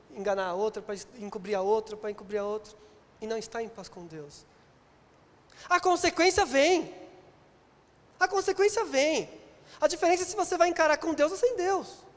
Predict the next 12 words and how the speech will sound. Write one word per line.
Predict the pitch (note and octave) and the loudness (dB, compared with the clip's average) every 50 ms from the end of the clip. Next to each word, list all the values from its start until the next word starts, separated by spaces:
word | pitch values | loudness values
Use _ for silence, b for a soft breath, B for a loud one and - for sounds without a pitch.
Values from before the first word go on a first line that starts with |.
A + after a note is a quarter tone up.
| _ - _ _ _ B B B B B - | _ -20 _ _ _ B B B B B 0
E | E4+ | 6
Davi | E4+ F4 E4 E4 F4 | 6 6 6 6 2
escolheu | F4 - - F#4+ G4 F#4 F#4 E4 - | -2 0 0 0 2 2 2 2 2
com | - E4 G4 G#4 G4 | 2 2 2 2 2
Deus, | E4 E4 E4 C#4 - | 4 4 4 4 2
pra | - D4 C#4+ C#4 | 2 0 2 2
isso | C#4+ C#4 E4 | 0 -2 -6
ele | D4 | -10
tinha | - - D#4+ D#4 | -8 -8 -6 -6
que | - | -6
assumir. | C#4+ - - D#4+ D4 C4 C4 A#3 G3+ - - - _ _ _ _ _ _ _ _ _ _ _ _ _ _ _ _ _ _ _ _ _ _ _ _ _ _ _ - - | -8 -8 -8 -8 -8 -6 -8 -8 -10 -12 -18 -20 _ _ _ _ _ _ _ _ _ _ _ _ _ _ _ _ _ _ _ _ _ _ _ _ _ _ _ -20 -18
Fiz, | - - - B3+ B3 C4 C4+ B3+ - - - - - - - - | -16 -12 -8 -4 -2 -2 -2 -2 -4 -6 -8 -10 -10 -12 -16 -18